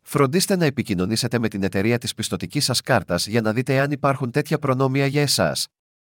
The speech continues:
Θυμηθείτε να ασκείτε υπεύθυνες πρακτικές τζόγου και να ορίζετε έναν προϋπολογισμό για τις δραστηριότητές σας στα τυχερά παιχνίδια. Οι πιστωτικές κάρτες μπορεί να είναι μια βολική μέθοδος πληρωμής,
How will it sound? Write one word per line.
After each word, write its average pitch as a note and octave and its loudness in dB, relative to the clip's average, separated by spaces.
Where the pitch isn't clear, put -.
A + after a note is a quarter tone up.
Θυμηθείτε D3 2
να E3 2
ασκείτε C#3 0
υπεύθυνες C3 0
πρακτικές A2+ -2
τζόγου F#2+ 0
και A2+ -2
να A2+ 2
ορίζετε C#3+ 0
έναν C#3 -2
προϋπολογισμό A#2+ 0
για B2+ 0
τις A2+ -2
δραστηριότητές A2 0
σας C3 -2
στα B2+ -2
τυχερά A#2+ 0
παιχνίδια. E2 -4
Οι D#3 2
πιστωτικές D3 -2
κάρτες F#2+ 0
μπορεί G#2+ 0
να A2+ 0
είναι A#2 0
μια B2+ 0
βολική A2+ 0
μέθοδος D3+ -2
πληρωμής, G2+ 0